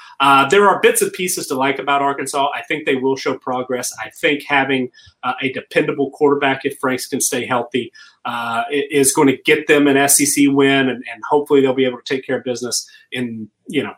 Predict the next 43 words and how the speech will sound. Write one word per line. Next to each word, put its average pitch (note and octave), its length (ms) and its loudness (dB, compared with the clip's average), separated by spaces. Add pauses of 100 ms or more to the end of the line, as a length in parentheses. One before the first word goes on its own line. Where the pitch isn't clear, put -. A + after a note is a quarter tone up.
(480)
three C#3 400 4
non-conference C3+ 600 0
games. B2+ 380 0
Probably, C3+ 460 0 (100)
probably E3 280 4
not C#3+ 180 2
gonna C3+ 140 2
beat C#3 160 0
Notre B2 200 -2
Dame, A2 320 -6
but, A2+ 200 -12 (340)
uh, A2+ 440 -2
you D3 140 -2
know, G#2+ 220 -6
should E3+ 260 0
be D3+ 140 2
able C#3+ 160 4
to C3 100 4
get C#3+ 100 4
a, C3 140 0 (100)
a, B2+ 220 -8 (100)
a A#2 60 -8
few D#3+ 320 -2
non-conference C#3+ 640 0
wins C3+ 300 0
that A#2+ 120 -12
maybe B2+ 360 -4 (200)
they C3+ 100 -2
let B2 200 -2
slip C3+ 240 0
away B2 280 -2
in A2+ 140 -6
years A2+ 260 -8
past. A2+ 640 -2 (300)
Uh, A#2 560 0
but B2+ 240 4
I, C#3 240 2
I - 20 2
think G3 220 2
Arkansas E3 380 2
gets C#3+ 280 0
to E3 160 -8 (120)
four, D3+ 460 0